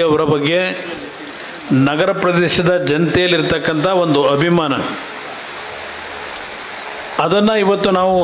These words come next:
ಸ-, ಸದ್ಬಳಕೆ ಮಾಡ್ಕೊಳ್ಳೋದ್ರ ಮುಖಾಂತರ ನಮ್ಮ ಅಶೋಕ್ ಅವ್ರು ಹೇಳ್ತಾ ಇದ್ರು, ಈಗ ನಿಮ್ಮ ಜೊತೆಯಲ್ಲಿ ಚುನಾವಣೆ ಮೂರನೇ ತಾರೀಕು ಏನಿದೆ, ನಿಮ್ಮ ಕಾರ್ನಲ್ಲಿ ಕನಿಷ್ಠ ಎರಡು ಮೂರು ಜನರನ್ನಾದರೂ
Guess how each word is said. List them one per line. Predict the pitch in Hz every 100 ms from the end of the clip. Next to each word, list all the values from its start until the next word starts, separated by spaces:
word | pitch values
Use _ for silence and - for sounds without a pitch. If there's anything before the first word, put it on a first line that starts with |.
| 151
ಸ-, | - 170 -
ಸದ್ಬಳಕೆ | 165 165 175 180 185 175
ಮಾಡ್ಕೊಳ್ಳೋದ್ರ | 170 - 165 156 151
ಮುಖಾಂತರ | 151 147 135 151 180 190 - - - - - - - - - - - - - - - - - -
ನಮ್ಮ | 156 160
ಅಶೋಕ್ | 151 175 180
ಅವ್ರು | 185 170
ಹೇಳ್ತಾ | 180 175 180
ಇದ್ರು, | 151 143
ಈಗ | 117 104 92 - - - - - - - - - - - - 156
ನಿಮ್ಮ | 165 131
ಜೊತೆಯಲ್ಲಿ | 160 165 190 185 190 196 202 - - - -
ಚುನಾವಣೆ | 165 180 185 185 180 156
ಮೂರನೇ | 175 185 180
ತಾರೀಕು | 170 165 151
ಏನಿದೆ, | 156 143 151 185 190 - -
ನಿಮ್ಮ | 156 151 156
ಕಾರ್ನಲ್ಲಿ | 160 175 190 185 185
ಕನಿಷ್ಠ | 170 185 - 202 165 147
ಎರಡು | 165 185
ಮೂರು | 190 175
ಜನರನ್ನಾದರೂ | 170 175 175 170 170 196